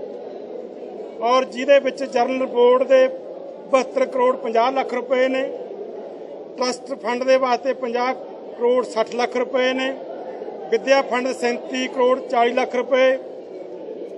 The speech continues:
ਔਰ ਜਿਹੜੇ ਪ੍ਰਿੰਟਿੰਗ ਪ੍ਰੈਸਾਂ ਨੇ ਸਾਡੀਆਂ ਉਹਦੇ ਲਈ ਸੱਤ ਕਰੋੜ ਪੈਂਹਠ ਲੱਖ ਰੁਪਏ,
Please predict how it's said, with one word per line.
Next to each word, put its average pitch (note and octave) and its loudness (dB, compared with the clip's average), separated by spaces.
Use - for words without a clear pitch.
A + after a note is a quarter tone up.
ਔਰ A#3+ 2
ਜਿਹੜੇ C4+ 2
ਪ੍ਰਿੰਟਿੰਗ C4 -4
ਪ੍ਰੈਸਾਂ B3+ 0
ਨੇ C4+ 0
ਸਾਡੀਆਂ B3 0
ਉਹਦੇ C4 4
ਲਈ C4+ -2
ਸੱਤ B3 -2
ਕਰੋੜ B3+ 0
ਪੈਂਹਠ B3+ -2
ਲੱਖ C4 -2
ਰੁਪਏ, C4 4